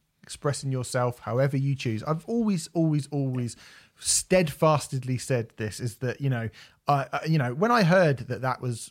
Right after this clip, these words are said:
what it was about, I mean, I actually heard from the guys at Hammer going, "Oh, did you know that that song was about your article you wrote?" And it's called Clickbait. And just having that information, I was like,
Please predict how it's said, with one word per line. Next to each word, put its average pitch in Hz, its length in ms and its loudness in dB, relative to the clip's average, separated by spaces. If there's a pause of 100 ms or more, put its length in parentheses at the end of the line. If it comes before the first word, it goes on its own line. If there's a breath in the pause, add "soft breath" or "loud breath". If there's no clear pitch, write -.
what 135 140 0
it 98 60 -12
was 113 140 -6
about, 117 280 0
I 117 60 -6
mean, 127 160 -2
I 127 180 2
actually 127 400 -2
heard 120 260 0
from 110 420 -6
the 117 100 -4
guys 110 280 -6
at - 80 -12
Hammer 113 260 -6
going, 110 240 -6
"Oh, 123 200 -2
did 117 260 -8
you 127 60 -8
know 123 180 -2
that 113 140 -6
that 113 200 -10
song 117 280 -4
was 110 400 -8
about 113 400 -4
your 117 120 -2
article 123 360 -2
you 98 80 -8
wrote?" 98 200 -8
And 110 220 -8 (340 loud breath)
it's 117 180 -8
called 123 260 -4
Clickbait. 101 520 -4
And 117 280 -6 (520)
just 156 200 0
having 135 260 0
that 135 180 0
information, 120 540 -2
I 120 120 0
was 117 180 -4
like, 113 320 -4